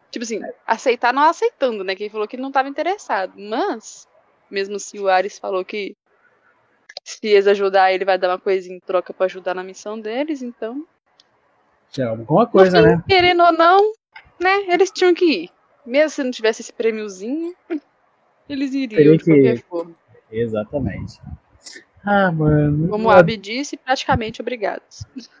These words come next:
Speaker 2: Exato. É obrigado. Não tem que, não tem nem sim nem não. Só sim. Sim, sim.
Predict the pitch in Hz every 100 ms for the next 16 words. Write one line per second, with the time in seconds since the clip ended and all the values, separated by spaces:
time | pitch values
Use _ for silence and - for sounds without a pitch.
0 | - 170 135 127 110 - - - _ -
1 | 233 208 165 110 104 131 156 208 214 214
2 | 156 131 143 202 214 233 233 226 220 254
3 | 262 269 214 190 170 233 220 - 220 180
4 | 131 - - 202 220 - 170